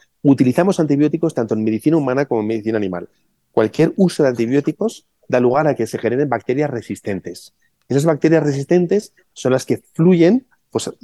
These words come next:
pues, pues, to-, acariciando un animalito, fluyen del animalito a ti o de ti al anima-, al animalito, yendo tú al servicio, e incluso en los hospitales, las aguas residuales de los hospitales, las aguas residuales tuyas cuando tomas tu amoxicilina, cuando estás,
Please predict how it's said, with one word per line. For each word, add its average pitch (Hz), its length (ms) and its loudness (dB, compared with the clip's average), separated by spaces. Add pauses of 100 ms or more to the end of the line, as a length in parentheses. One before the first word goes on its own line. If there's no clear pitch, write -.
(200)
pues, - 340 -14
pues, - 320 -18
to-, - 240 -4
acariciando 101 600 -2
un 107 100 -4
animalito, 107 500 -4
fluyen 110 340 -2
del 107 120 0
animalito 104 440 -4
a 101 60 -4
ti 107 160 -2
o 104 120 -2
de 104 120 0
ti 110 100 -2
al 98 140 0
anima-, 95 180 -4
al 101 160 -2
animalito, 131 680 -2 (320)
yendo 127 420 2
tú 135 120 4
al 120 80 4
servicio, 113 680 0
e 127 60 -6 (120)
incluso 117 340 -2
en 113 220 -2
los 104 140 -8
hospitales, 110 500 -2
las 104 160 -6
aguas 127 220 2
residuales 120 640 -2
de 110 80 -6
los 107 100 -10
hospitales, 117 640 -4 (200)
las 101 140 -8
aguas 131 140 4
residuales 120 760 0 (220)
tuyas 123 340 2
cuando 110 200 -8
tomas 117 260 -6
tu 120 100 -6
amoxicilina, 113 680 -2
cuando 110 180 0
estás, 107 180 -2